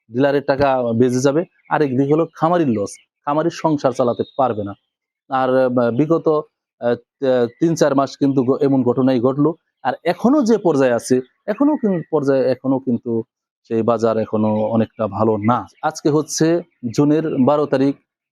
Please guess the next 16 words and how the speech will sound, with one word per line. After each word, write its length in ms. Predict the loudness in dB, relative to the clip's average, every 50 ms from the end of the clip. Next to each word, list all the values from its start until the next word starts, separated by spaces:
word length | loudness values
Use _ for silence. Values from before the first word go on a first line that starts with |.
| _
ঈদ 220 | -2 -2 0 2 2
গেছে 260 | 0 0 2 0 0
জুনের 280 | 2 2 2 2 2 0
সাত 260 | 0 0 -2 0 0 0
তারিখে। 340 | 0 0 0 0 0 -2 -2 -4 _ _ _ _ _ _
তো 140 | -6 -4 -4
সাত 260 | -2 0 -2 -2 -2 0
তারিখ 200 | -2 -2 -2 -2 -4 -2
পর 140 | -2 -2 -2 -2
থেকে 220 | -2 0 0 0
আজকে 580 | 0 0 -2 -6 -8 -4 -2 0 0 2 2 2
হয়তো 400 | 2 2 2 2 0 0 0 0
চার 200 | 2 2 2 2
পাঁচ 160 | 2 0 0
দিন 200 | 2 2 2 2
গেছে, 320 | 2 2 0 2 0 -2